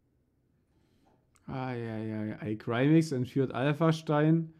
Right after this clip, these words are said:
um ihn zum Nether, ah, Never Eyed God. Ach, keine Ahnung, was für eine Scheiße das sein soll. Äh, wo ich grad Alpha Stein lese, man kann's immer noch hinten an meinem Auto erkennen, dass irgendjemand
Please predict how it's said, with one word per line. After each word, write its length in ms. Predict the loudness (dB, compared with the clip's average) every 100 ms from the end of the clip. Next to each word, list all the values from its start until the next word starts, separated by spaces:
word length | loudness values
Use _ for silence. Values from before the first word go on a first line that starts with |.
| _ _ _ _
um 180 | -4 2
ihn 200 | 6 6
zum 480 | 6 2 4 2 -2 _ _ _ _ _ -12
Nether, 1040 | -6 -4 0 4 4 6 6 6 4 -2 _ _ _ _ _ _ _ _ _ _ _ _ _ _ -10
ah, 300 | -8 -6 -6
Never 960 | -4 -2 -2 -4 -4 -2 -2 -4 -8 -8
Eyed 880 | -6 -2 0 0 0 -4 -8 -20 -10
God. 520 | -4 -2 -2 -2 -6 -10 -20 -14
Ach, 180 | -10 -10 -8
keine 280 | -4 -2 -4
Ahnung, 260 | -6 -6
was 140 | -6 -6
für 80 | -4
eine 100 | -2
Scheiße 360 | -2 -2 -2
das 200 | -4 -4
sein 240 | 0 2 0
soll. 340 | 0 -6 -6 -12 -20 -20 -20 -20 -4
Äh, 260 | 2 2 4
wo 120 | 8
ich 100 | 8
grad 120 | 8 6
Alpha 260 | 6 4
Stein 240 | 4 6 8
lese, 380 | 8 6 4 -6 _ _ _ _ 2
man 280 | 4 6 6
kann's 300 | 6 6 8
immer 180 | 10 10
noch 140 | 10
hinten 300 | 8 8 6
an 120 | 6 6
meinem 160 | 6
Auto 280 | 4 4 4
erkennen, 380 | 4 4 4 4
dass 180 | 2 4
irgendjemand 1120 | 12 12 12 8 6 6 8 6 4 0